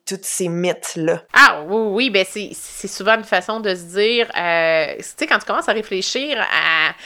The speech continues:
Speaker 2: à la mort, à l'immortalité, euh, mais tu, tu réfléchis pas juste à ta mort, toi, en tant que personne. À un moment donné,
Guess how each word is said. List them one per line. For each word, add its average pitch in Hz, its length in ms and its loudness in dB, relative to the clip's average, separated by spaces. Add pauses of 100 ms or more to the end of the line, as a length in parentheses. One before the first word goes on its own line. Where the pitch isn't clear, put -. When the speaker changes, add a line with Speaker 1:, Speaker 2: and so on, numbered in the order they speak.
(640)
Speaker 2:
à 185 140 2
la 175 140 4
mort, 294 520 6 (460)
à - 40 0
l'immortalité, 208 1200 -2 (160)
euh, 139 600 0
mais 214 180 -2
tu, - 300 -14
tu - 180 -6
réfléchis 233 380 -4
pas 240 140 0
juste 311 240 0
à 226 60 4
ta 185 180 0
mort, 262 340 2
toi, 240 280 2
en 220 40 2
tant 202 160 0
que - 80 -20
personne. 247 360 -4
À - 20 -2
un - 20 -2
moment 196 160 -2
donné, 202 300 -4